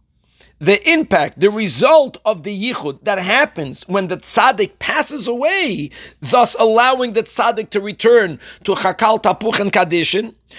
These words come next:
you know what the fruit is? Is that it affects all of us that remain connected to the tzaddik. It affects us that we feel from now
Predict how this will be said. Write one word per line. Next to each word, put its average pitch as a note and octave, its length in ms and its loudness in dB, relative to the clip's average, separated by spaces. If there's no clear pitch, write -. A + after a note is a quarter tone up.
you F3 140 2
know B3+ 140 4
what D4+ 200 0
the C4+ 80 -4
fruit D4 320 -4
is? D4+ 460 -4
Is G3+ 200 -2
that G3 320 0
it G#3 300 -2
affects - 640 0
all D#4+ 420 4
of D4 120 2
us C#4 460 0
that F3 180 -8
remain G#3+ 380 -6
connected A#3+ 540 0
to G#3+ 80 -2
the F#3 100 -4
tzaddik. E3 600 -2
It G3+ 100 6
affects C#4 480 0
us A3 360 2
that F3 140 4
we F3+ 180 -2
feel G3 600 2
from F#3 260 -2
now G3 480 2